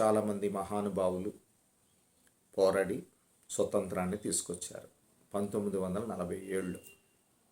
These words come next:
ఏదైనా దేవునికి మహిమ. మరి ఆ స్వతంత్రం మన దేశంలో, ఈ లౌకిక దేశంలో ఉన్నదంటారా? స్వతంత్రం అనగా ఎటువంటి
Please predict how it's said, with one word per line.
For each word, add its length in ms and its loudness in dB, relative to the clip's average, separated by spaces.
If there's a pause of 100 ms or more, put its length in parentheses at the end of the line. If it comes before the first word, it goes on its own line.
(2000)
ఏదైనా 460 10
దేవునికి 520 2
మహిమ. 440 -4 (1600)
మరి 120 12
ఆ 60 12
స్వతంత్రం 760 8
మన 160 0
దేశంలో, 640 4
ఈ 140 2
లౌకిక 400 4
దేశంలో 520 0
ఉన్నదంటారా? 720 -2 (2750)
స్వతంత్రం 540 10
అనగా 580 4 (140)
ఎటువంటి 640 4